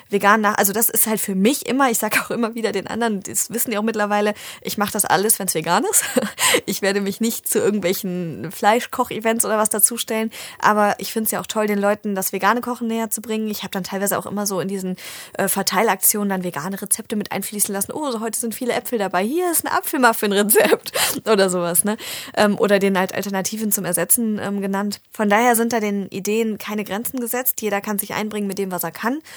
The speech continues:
Und wir sind da auch immer, oder das, da spreche ich jetzt einfach mal für uns als Foodsharing-Community, ähm, sehr offen für verschiedene Möglichkeiten und Ideen.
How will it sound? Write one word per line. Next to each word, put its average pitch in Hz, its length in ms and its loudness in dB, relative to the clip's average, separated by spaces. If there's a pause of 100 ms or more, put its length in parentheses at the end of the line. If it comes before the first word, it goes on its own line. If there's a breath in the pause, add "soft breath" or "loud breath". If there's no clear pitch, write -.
(200 loud breath)
Und 208 220 2
wir 208 100 2
sind 233 180 0
da 196 100 4
auch 196 100 0
immer, 220 360 0
oder 190 160 -2
das, 175 240 -2
da - 240 -8
spreche 208 300 -2
ich 214 60 -2
jetzt 226 140 4
einfach 208 240 2
mal 202 120 2
für 202 140 -4
uns 233 200 0
als 285 220 2
Foodsharing-Community, 214 1080 -2 (280 loud breath)
ähm, 190 540 -2
sehr - 200 2
offen 214 240 -2
für - 140 -8
verschiedene 185 440 -4
Möglichkeiten 185 580 -4
und 165 120 -4
Ideen. 165 400 -4